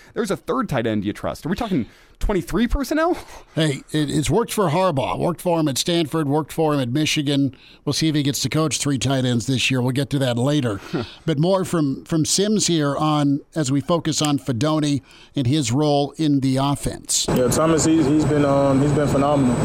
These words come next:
Speaker 3: You know, um, just going out there working every day. He asks us a lot of questions, so he always trying to get better and make sure he knows what he's doing. And, um, he's, he's gonna have an explosive year. Um, Thomas is,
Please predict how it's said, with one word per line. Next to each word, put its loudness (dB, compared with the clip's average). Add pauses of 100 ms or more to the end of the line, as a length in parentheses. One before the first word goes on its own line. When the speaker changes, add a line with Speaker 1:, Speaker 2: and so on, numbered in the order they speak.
(100)
Speaker 3:
You 2
know, 2
um, 2
just 0
going 2
out 2
there 2
working 2
every 2
day. 2 (580)
He 2
asks 2
us 2
a 4
lot 2
of 0
questions, 2
so 2
he 2
always 2
trying 2
to 2
get 2
better 2
and 2
make 2
sure 0
he 2
knows 2
what 2
he's 2
doing. 2 (640)
And, 4
um, 2
he's, 2
he's 2
gonna 2
have 2
an 2
explosive 0
year. 2
Um, 2
Thomas 2
is, 0